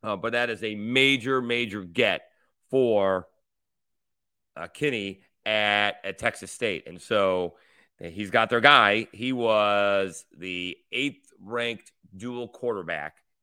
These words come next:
in, uh, Texas coming out of high school. So, uh, G J Kinney's got his guy,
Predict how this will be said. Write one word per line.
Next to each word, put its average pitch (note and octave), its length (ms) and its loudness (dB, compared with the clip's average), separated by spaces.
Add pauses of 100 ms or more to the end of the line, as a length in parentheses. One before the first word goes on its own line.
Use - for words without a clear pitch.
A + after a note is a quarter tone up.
(160)
in, F2 600 -4 (840)
uh, D#2 240 -14
Texas - 540 -14
coming G#2+ 340 -8
out G2 280 -2 (120)
of D#2+ 540 -8 (340)
high - 360 -10
school. - 300 -18 (140)
So, D#2+ 380 -12 (420)
uh, D#2+ 360 -2 (720)
G A2 180 -2
J G2+ 160 2
Kinney's G#2 340 -6
got F#2+ 280 2 (120)
his G2+ 300 -4
guy, E2 420 2